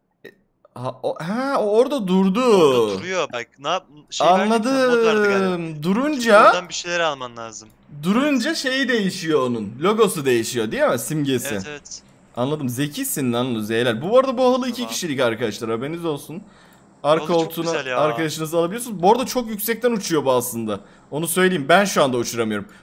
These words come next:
Speaker 1: Bu bayağı yüksekten uçuyor arkadaşlar. Merak etmeyin. Yani bayağı böyle,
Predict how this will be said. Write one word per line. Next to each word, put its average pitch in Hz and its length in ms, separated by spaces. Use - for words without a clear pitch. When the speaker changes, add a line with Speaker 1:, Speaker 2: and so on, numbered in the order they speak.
Speaker 1:
Bu 170 120
bayağı 208 320
yüksekten 120 440
uçuyor 107 340
arkadaşlar. 98 440
Merak 127 360
etmeyin. 113 300
Yani 110 220
bayağı 151 260
böyle, 143 260